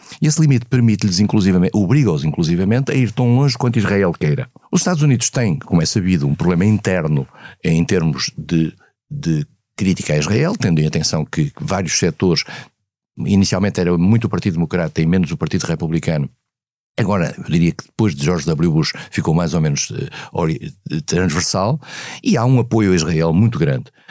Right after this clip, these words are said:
Eh, vou ser um bocadinho caricatural. Eu, eu acho que nos Estados Unidos há um pouco a noção de que Israel é uma espécie de guarda avançada ocidental naquele mundo. Eh, são tipos que têm gravata, são tipos que se vestem de uma certa maneira,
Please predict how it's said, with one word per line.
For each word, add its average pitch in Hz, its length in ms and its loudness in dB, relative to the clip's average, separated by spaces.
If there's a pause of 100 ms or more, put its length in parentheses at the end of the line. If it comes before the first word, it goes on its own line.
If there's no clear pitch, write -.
(240)
Eh, - 240 -6 (640)
vou 135 180 0
ser 151 140 2
um 143 40 4
bocadinho 127 260 2
caricatural. 90 600 -2 (220)
Eu, 147 180 -2
eu 135 220 0
acho 135 140 -4
que - 80 2
nos 127 100 2
Estados 107 300 -2
Unidos 87 260 2
há 95 60 0
um 92 100 0
pouco 117 220 0
a - 20 4
noção 76 400 0 (260)
de - 60 -10
que - 100 -2
Israel 101 340 2
é - 20 2
uma 98 100 0
espécie - 340 -2
de 92 60 -4
guarda 101 420 -2
avançada 95 640 0
ocidental 78 840 -2 (220)
naquele 82 340 0
mundo. 69 400 -2 (760)
Eh, 87 720 -2 (360)
são - 220 0
tipos - 240 0
que - 160 -4
têm 127 320 2
gravata, 107 580 0
são 104 200 -2
tipos 117 240 -2
que - 80 -2
se - 80 -4
vestem 98 320 -2
de 92 80 2
uma 92 100 4
certa 87 300 0
maneira, 80 640 2